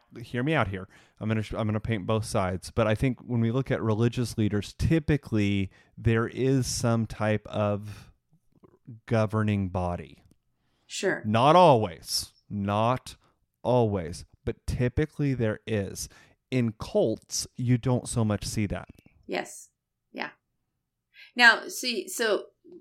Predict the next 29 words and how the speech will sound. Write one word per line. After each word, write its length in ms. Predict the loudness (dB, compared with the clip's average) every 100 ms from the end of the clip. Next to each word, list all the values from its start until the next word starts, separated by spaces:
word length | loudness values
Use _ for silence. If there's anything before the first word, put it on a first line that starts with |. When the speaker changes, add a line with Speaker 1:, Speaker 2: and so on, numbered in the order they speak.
| -2
Speaker 2:
again, 320 | 2 2 4
that's, 260 | 2 2 -4
that's 220 | 0 0
an 80 | 0
experience 500 | -6 -4 -2 -2 -2
that 120 | -2 0
we 100 | 2
had. 260 | 2 0
My 220 | 2 2 2
church 320 | 0 0 2
actually 320 | 0 0 0
stepped 400 | -2 2 -2 0 0
out 180 | 0
from 200 | 0 -8 -4
under 560 | -2 2 2 0 -6 -16
the, 600 | -8 2 2 2 -2 -2
the 100 | -2
dem-, 340 | 0 -2 -4 -12 -10
the 80 | -4
dom-, 300 | 0 0 -2 -12 -6
ah, 260 | -2 -2 0
the 120 | -2
denomination 920 | 0 2 2 2 0 0 0 0 -2 -2
that 100 | -4
it 80 |
was 120 | -4 -6
a 40 |
part 280 | -2 0 0
of, 120 | -2